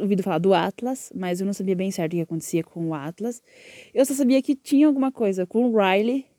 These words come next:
e que ele seria um babaca. Bom, ponto, sabia isso. E sabia que falava sobre violência doméstica.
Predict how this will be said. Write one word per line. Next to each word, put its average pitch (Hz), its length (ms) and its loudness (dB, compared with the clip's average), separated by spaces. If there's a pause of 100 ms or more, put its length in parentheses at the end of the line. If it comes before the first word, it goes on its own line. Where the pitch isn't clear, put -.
(160)
e 202 140 -4
que - 140 -4
ele 220 300 2
seria 185 360 0
um 185 40 -2
babaca. 214 360 0 (1000)
Bom, 214 220 6 (440)
ponto, 147 340 2
sabia 233 360 2
isso. - 300 -10 (320)
E 220 60 -8
sabia 220 300 0
que - 80 -10
falava 202 300 0
sobre 202 240 -4
violência 190 440 0
doméstica. - 480 -8